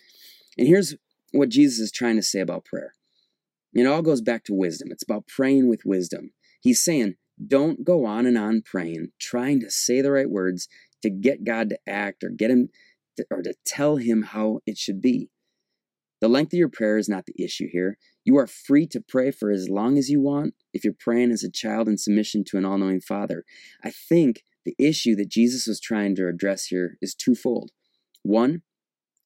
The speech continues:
don't pray to be seen by others as righteous. And number two, don't pray in a way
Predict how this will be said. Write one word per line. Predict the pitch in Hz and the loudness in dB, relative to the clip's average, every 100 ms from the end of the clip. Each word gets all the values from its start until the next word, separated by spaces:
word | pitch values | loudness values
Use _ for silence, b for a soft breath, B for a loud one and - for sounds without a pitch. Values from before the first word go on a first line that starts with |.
| _ _ | _ _
don't | 127 139 120 | 0 0 -2
pray | - 123 | -2 2
to | 120 | 2
be | 107 | 0
seen | 101 - 110 107 | -4 0 2 4
by | 98 - | 2 -4
others | 95 95 92 - - _ | -4 -2 -2 -4 -8 _
as | 90 87 | -12 -6
righteous. | 82 82 - - - - _ _ _ _ - | -6 -6 -12 -12 -12 -14 _ _ _ _ -4
And | 104 | 0
number | 98 | 0
two, | 90 - 180 98 87 _ _ _ _ _ _ _ _ | -2 2 4 4 0 _ _ _ _ _ _ _ _
don't | - 131 143 | 0 0 0
pray | - 131 127 | -2 -2 0
in | 120 | 0
a | |
way | 104 92 85 85 | 0 -2 -2 -4